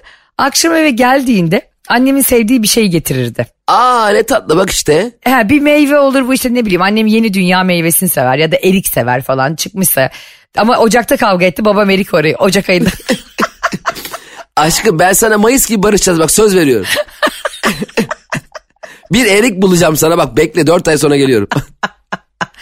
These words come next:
Speaker 1: Ya mesela annem şunu anlardı o zaman. Babam hiçbir şey demese bile babamın pişman ve mahcup olduğunu anlardı.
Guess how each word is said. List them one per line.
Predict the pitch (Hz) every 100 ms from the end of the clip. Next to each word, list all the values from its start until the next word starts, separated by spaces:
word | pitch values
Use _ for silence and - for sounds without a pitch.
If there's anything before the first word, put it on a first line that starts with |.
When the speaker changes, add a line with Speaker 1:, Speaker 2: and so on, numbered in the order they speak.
| - - _ _ -
Speaker 1:
Ya |
mesela | 277 320 302 233 440
annem | 220 269 269 277 - _ _ _ _ - 156 185 _ _ _ _
şunu | - 233 226
anlardı | 190 156 147 143
o |
zaman. | 139 151 -
Babam | 208 220 262 285
hiçbir | 302
şey | - 208
demese | 226 202 180 160
bile | 190 - _ _ _ _ _ _ -
babamın | 165 202 202 208
pişman | 180 - 220 208
ve |
mahcup | 180 180 - 180
olduğunu | 147 175
anlardı. | 233 175 143 120 110